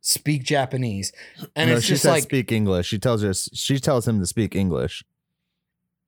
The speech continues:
Speaker 1: Oh, the other way around. Sorry.
Speaker 2: Yeah.
Speaker 1: Apologize. Uh, but my point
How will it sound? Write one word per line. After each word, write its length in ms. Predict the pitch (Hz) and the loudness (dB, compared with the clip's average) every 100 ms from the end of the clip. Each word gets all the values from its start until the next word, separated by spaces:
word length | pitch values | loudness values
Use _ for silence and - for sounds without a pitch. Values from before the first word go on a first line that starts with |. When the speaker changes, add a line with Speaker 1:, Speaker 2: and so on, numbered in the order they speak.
| _ | _
Speaker 1:
Oh, 280 | 196 170 127 | 0 0 0
the 160 | 127 | -2
other 140 | 123 107 | 0 0
way 120 | 87 | -2
around. 320 | 82 69 - | -4 -8 -10
Sorry. 320 | - 78 69 - | -6 -6 -8 -8
Speaker 2:
Yeah. 160 | - 87 - | -6 -6 -8
Speaker 1:
Apologize. 440 | 90 85 82 - - - _ _ _ - | -6 -6 -8 -12 -16 -20 _ _ _ -6
Uh, 320 | 92 65 - - _ _ _ _ _ _ _ _ _ _ - | -6 -6 -12 -16 _ _ _ _ _ _ _ _ _ _ -4
but 140 | 180 | -2
my 160 | 185 180 | 0 -2
point 460 | - 254 196 139 | -2 -2 -2 -4